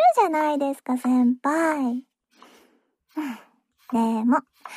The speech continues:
危なっかしいから、続きは私がやりますんで。えー？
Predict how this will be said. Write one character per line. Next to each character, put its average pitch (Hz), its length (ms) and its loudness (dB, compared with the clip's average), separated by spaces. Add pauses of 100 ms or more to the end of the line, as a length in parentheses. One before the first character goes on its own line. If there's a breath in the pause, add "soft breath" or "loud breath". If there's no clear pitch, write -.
(460 loud breath)
危 302 260 4
な 349 140 0
っ - 40 -8
か 330 180 0
し 320 260 -2
い 269 40 -6
か 262 160 -4
ら、 349 200 0 (340)
続 240 300 -4
き 240 160 -6
は 208 180 -2
私 302 420 -4
が 285 140 0
や 262 120 2
り 247 120 6
ま 247 160 4
す 226 160 -10
ん - 20 -10 (220)
で。 294 80 0 (3250)
え 254 40 -4
ー？ 269 340 0